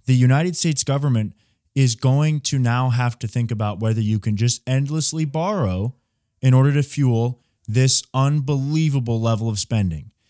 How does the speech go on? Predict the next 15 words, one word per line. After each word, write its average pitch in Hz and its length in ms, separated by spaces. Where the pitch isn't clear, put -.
Because 117 240
all 135 180
of 190 80
a 185 40
sudden, 147 340
there's 120 180
going 127 200
to 123 60
be 123 140
interest 135 480
installments 101 720
associated 107 600
with 92 160
this 98 160
borrowing. 87 560